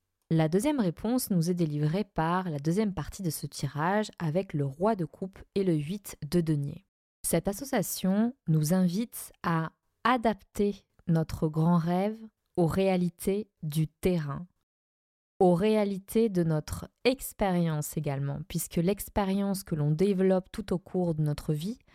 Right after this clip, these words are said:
va être proportionnelle à, au nombre de contacts qu'on a pu faire, au nombre, euh, à, aux ressources matérielles que l'on a, euh, sous la main. Donc plus on va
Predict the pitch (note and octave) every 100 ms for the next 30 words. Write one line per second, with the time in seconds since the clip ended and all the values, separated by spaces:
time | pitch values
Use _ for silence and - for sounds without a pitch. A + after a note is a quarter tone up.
0 | - - _ E3 F3 G3 G3+ - D3 -
1 | - - E3 D3 - D#3+ D#3 B3 C4 F3
2 | _ _ _ - _ _ _ - F#3+ A3
3 | B3+ C#4 _ _ _ _ _ _ _ E3+
4 | F3 G#3 G#3+ E3 D3+ D3 E3+ - E3+ -
5 | - D3 - D#3 C#3+ - D3 - F#3 B3+
6 | C#4 - _ _ _ _ _ E3+ E3 E3+
7 | F#3 D#3+ D3+ D3+ D3 D3 D3 - _ _
8 | - C#3+ C#3+ E3+ D3 F3 F3 - F4 -
9 | - - - D#3+ D#3 E3+ F#3 D4 D#4 D#3
10 | _ E3 D#3 D#3 E3+ F3+ F3+ D#3+ C#3 C#3
11 | E3 _ - - F3+ D#3 D#3 E3+ - _
12 | _ - - _ - F3 E3+ - C#4 D4
13 | E4 D4+ - F#3+ F#3 F#3 F#3+ F3